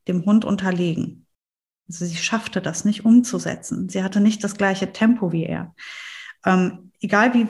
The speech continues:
viel wir trainiert haben, sie konnte diesem Hund nicht das Wasser reichen.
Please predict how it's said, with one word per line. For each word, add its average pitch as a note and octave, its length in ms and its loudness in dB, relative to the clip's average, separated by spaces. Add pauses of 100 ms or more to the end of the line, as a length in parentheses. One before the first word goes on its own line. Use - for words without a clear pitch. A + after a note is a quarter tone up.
viel A#3 180 2
wir G#3+ 100 4
trainiert G3 520 4
haben, F#3 360 2
sie F#3 200 -8
konnte B3+ 640 4 (1000)
diesem G3 300 4
Hund G#3+ 280 6
nicht - 180 2
das F#3 180 -4
Wasser F3 240 -2
reichen. - 540 -6